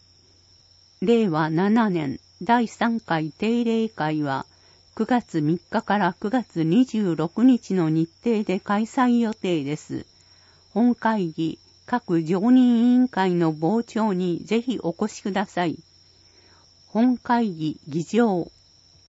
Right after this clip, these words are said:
受付、西側エレベーター四階議場入り口、委員会、委員会室、受付、西側エレベーター四階、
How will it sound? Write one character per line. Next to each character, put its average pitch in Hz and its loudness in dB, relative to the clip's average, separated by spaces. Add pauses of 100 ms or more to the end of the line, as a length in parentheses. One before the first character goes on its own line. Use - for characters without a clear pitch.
(120)
受 175 -2
付、 - -8 (360)
西 214 0
側 233 -2
エ 185 -4
レ 220 -2
ベ 233 0
ー - -6
タ 160 -2
ー 156 -2
四 220 2
階 185 -2 (160)
議 170 -4
場 233 0
入 220 0
り 214 0
口、 - -8 (760)
委 185 -2
員 240 4
会、 170 -4 (140)
委 185 0
員 247 4
会 226 -2
室、 - -12 (100)
受 214 -2
付、 165 -8 (340)
西 190 0
側 226 -2
エ 202 -4
レ 220 0
ベ 226 0
ー 180 -8
タ 151 -4
ー 143 -4
四 202 0
階、 175 -6